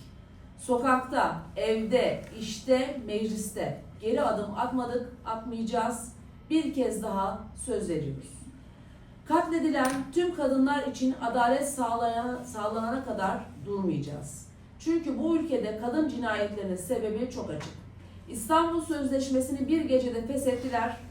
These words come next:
Altı bin iki yüz seksen dördü etkin uygulamıyorlar.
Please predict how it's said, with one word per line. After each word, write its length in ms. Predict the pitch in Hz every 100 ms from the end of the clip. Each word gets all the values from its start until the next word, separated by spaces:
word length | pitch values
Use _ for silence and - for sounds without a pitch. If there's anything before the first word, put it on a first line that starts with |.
| - - - -
Altı 380 | 240 262 320 285
bin 120 | 269
iki 240 | 254 -
yüz 200 | 277 262
seksen 520 | 262 233 - 233 233
dördü 300 | 226 220 220
etkin 640 | 254 220 226 - 311 269 - 190
uygulamıyorlar. 800 | 165 165 156 143 139 131 -